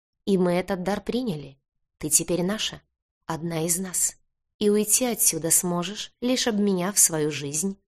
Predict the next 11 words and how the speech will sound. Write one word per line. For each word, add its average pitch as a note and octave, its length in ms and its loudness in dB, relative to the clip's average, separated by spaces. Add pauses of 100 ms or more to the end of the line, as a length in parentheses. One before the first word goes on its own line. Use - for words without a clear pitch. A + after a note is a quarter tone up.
(120)
на G3+ 160 0
жизнь D#3+ 420 -2
другой D3 360 -6
сирены». F3 560 -2 (760)
«Это F#3 840 -6
как?» - 460 -6 (320)
запинаясь, E3 640 0
спросила D3+ 460 -2
я. C#3 220 -20 (720)
«Очень G3 340 -4
просто», A3 480 -2